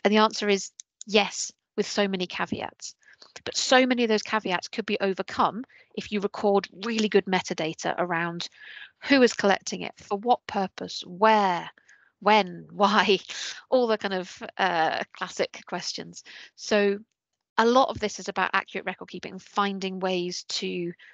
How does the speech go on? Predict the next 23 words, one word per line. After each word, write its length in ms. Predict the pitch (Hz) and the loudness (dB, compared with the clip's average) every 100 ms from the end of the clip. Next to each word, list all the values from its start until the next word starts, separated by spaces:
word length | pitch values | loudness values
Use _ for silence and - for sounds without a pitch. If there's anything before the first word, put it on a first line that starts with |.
| _ - | _ 0
um, 220 | 185 175 | 0 0
share 380 | - - 196 190 | 0 4 6 6
data 340 | 180 175 - | 4 0 -2
meaningfully. 580 | 175 170 165 170 - - - - | -6 -8 -8 -10 -8 -8 -12 -10
And 100 | - | -6
so 80 | 202 | 4
there 140 | 220 - | 6 8
are 140 | 262 | 6
recommendations 640 | 247 - 196 190 185 180 180 | 6 4 2 2 -2 -4 -10
on 120 | 180 | -8
things 300 | 180 180 - | -8 -8 -6
like 340 | 180 - - _ _ _ _ _ | -6 -6 -12 _ _ _ _ _
logging 300 | 185 202 190 | -2 -2 -2
your 120 | 180 180 | -4 -4
metadata 520 | 180 - - 175 - | -4 -6 -6 -6 -4
on 100 | 180 | -2
ad-, 260 | 214 220 208 - | -2 -2 -6 -4
um, 240 | 214 175 220 - _ _ _ _ | -4 -4 -10 -14 _ _ _ _
sorry, 160 | - - | -12 -10
metadata 720 | 202 185 196 - 196 180 - - | -10 -4 -4 -4 -4 -4 -6 -8
on 180 | 185 170 - | -8 -10 -12
Medin, 340 | 180 202 214 277 349 - - - - _ | 2 4 6 4 2 -16 -14 -14 -16 _
um, 300 | 196 185 185 | 4 4 4